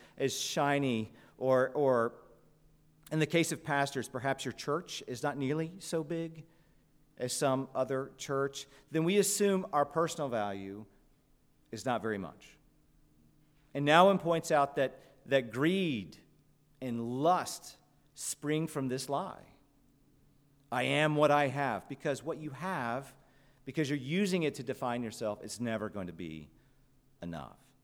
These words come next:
It's why men can simultaneously claim to love their wives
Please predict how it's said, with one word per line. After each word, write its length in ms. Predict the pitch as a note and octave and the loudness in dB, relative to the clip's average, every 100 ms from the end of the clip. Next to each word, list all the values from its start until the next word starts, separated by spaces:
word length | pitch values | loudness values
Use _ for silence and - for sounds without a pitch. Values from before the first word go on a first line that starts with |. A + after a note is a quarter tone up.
| _ | _
It's 140 | - D3 | -10 4
why 160 | E3 | 6
men 240 | D#3+ E3 F3+ | 6 4 2
can 200 | F3+ - | 0 -2
simultaneously 720 | D#3+ D#3+ D3+ D#3 D#3+ - C#3 | 0 0 -2 -4 -4 -4 -8
claim 360 | - D#3+ D#3+ E3 | -4 0 0 -2
to 120 | C#3 | -4
love 260 | C3+ D3+ D3 | 2 2 4
their 140 | C#3 | -2
wives 960 | A#2+ D3+ D#3+ A2+ A2+ D#3 F#3 - - | 2 4 6 4 2 -2 -8 -16 -18